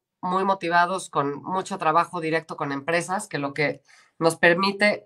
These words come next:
obviamente, toda la parte de, de innovación en, en colecciones,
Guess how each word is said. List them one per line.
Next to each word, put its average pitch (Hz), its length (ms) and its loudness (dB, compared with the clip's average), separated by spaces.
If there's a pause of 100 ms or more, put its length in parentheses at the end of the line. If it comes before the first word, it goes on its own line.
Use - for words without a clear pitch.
obviamente, 202 560 2
toda 196 200 6
la 156 180 4
parte 175 300 -2
de, 135 300 -2 (420)
de 147 120 0
innovación 165 960 2 (360)
en, 139 300 -10
en 135 120 -6
colecciones, 156 840 2